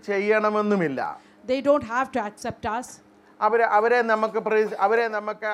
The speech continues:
Speaker 1: അവരുടെ ഒരു, അവര് പറയുക, "ഞങ്ങളെന്നും ജോലി കഴിഞ്ഞ് പോകുമ്പോൾ ഒരു പെഗ് കഴിക്കുന്നതാ, എന്തുകൊണ്ട് നിനക്ക് ഒരു ദിവസം, പ്ലീസ് ഒരു വാ-, ഒരു, ഒരു പ്രാവശ്യം എൻ്റെ കൂടെ ഒന്നൊരു പെഗ് അടിക്കാമോ?" എന്ന് അവര് ചോദിച്ചു കഴിഞ്ഞാൽ നിനക്ക്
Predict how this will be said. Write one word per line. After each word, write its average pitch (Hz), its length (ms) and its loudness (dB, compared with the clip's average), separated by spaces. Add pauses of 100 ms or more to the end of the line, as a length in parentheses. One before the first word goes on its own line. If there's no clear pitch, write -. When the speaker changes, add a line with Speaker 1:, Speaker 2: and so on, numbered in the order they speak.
(160)
Speaker 1:
അവരുടെ 220 360 -2
ഒരു, 208 100 2 (280)
അവര് 233 240 2
പറയുക, 208 260 2 (360)
"ഞങ്ങളെന്നും 220 640 0 (220)
ജോലി 220 240 2
കഴിഞ്ഞ് 202 280 -4
പോകുമ്പോൾ 190 260 -2
ഒരു 202 160 -4
പെഗ് 214 320 -2
കഴിക്കുന്നതാ, 190 580 2 (360)
എന്തുകൊണ്ട് 220 380 0 (100)
നിനക്ക് 214 340 -4
ഒരു 240 220 4
ദിവസം, 226 340 -2 (220)
പ്ലീസ് 254 280 0 (200)
ഒരു 226 160 4 (120)
വാ-, 190 240 -2 (460)
ഒരു, 277 160 8 (220)
ഒരു 277 180 6
പ്രാവശ്യം 190 360 4
എൻ്റെ 196 120 0
കൂടെ 190 140 6
ഒന്നൊരു 185 260 0
പെഗ് 214 260 4
അടിക്കാമോ?" 190 420 4 (320)
എന്ന് 220 140 4
അവര് 220 340 2
ചോദിച്ചു 220 320 4
കഴിഞ്ഞാൽ 202 340 4 (260)
നിനക്ക് 254 220 0